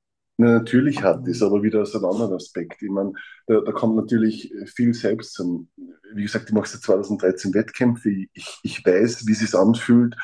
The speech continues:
Speaker 1: wenn du ein Paket auf die Bühne bringst, wo du weißt, boom, <laughs>
Speaker 2: Mhm.
Speaker 1: da sitzt alles, ich bin zufrieden, jetzt liegt's nicht mehr an mir.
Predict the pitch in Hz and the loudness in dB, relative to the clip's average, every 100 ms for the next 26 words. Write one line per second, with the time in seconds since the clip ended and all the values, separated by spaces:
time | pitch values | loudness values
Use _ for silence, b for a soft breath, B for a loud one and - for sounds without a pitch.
0 | B B B B 104 - - 110 113 107 | B B B B -4 0 -2 0 0 2
1 | 117 113 117 120 117 117 113 107 110 - | 2 0 -2 2 4 4 2 0 -2 -6
2 | 101 101 95 98 98 - - 107 87 82 | -4 0 2 0 -2 -12 -6 -4 -4 -6
3 | - 143 123 123 90 - 127 120 113 - | -2 0 2 0 -2 -8 -10 -4 -4 -4
4 | - 117 - 92 104 104 104 - 113 107 | -6 -6 -4 -4 -4 -6 -10 -12 -10 -8
5 | 110 - 113 120 117 101 - 120 113 - | -10 -8 -2 2 2 0 -4 -8 -8 -4
6 | 117 117 - 107 104 107 104 | -4 -4 -4 -2 2 2 0